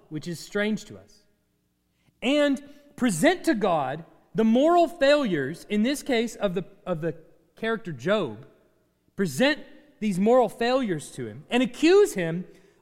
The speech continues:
of sins. It's helpful to know that the word Satan literally means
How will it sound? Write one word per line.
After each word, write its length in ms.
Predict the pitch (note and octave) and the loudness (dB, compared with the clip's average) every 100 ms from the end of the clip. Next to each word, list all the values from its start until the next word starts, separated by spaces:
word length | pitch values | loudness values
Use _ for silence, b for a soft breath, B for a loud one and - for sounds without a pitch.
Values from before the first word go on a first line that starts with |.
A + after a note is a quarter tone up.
| - | -2
of 280 | A3+ A#3 F3 - | 0 0 -2 -12
sins. 840 | - - D4+ G3+ G#2+ - - _ _ _ _ _ _ _ _ _ _ _ _ _ _ _ _ | -8 -2 0 -2 -6 -16 -20 _ _ _ _ _ _ _ _ _ _ _ _ _ _ _ _
It's 160 | G#3+ - | -4 0
helpful 400 | D4 F4 - E4 | 2 2 2 0
to 140 | - | 0
know 320 | B3 D4 F3+ - - - b b b | 2 2 2 -2 -18 -20 b b b
that 180 | - A3 | -6 -2
the 80 | B3+ | 0
word 340 | A#3 C#4 E4 | 2 2 0
Satan 680 | A3+ - D4 C#4 G3+ G#3 G#3 | -2 0 0 0 0 0 0
literally 460 | A#3 E4 E4+ D#4+ D4 | 2 4 4 4 2
means 680 | C#4 D4 E3+ A#2 A2 - | 0 0 -4 -8 -14 -18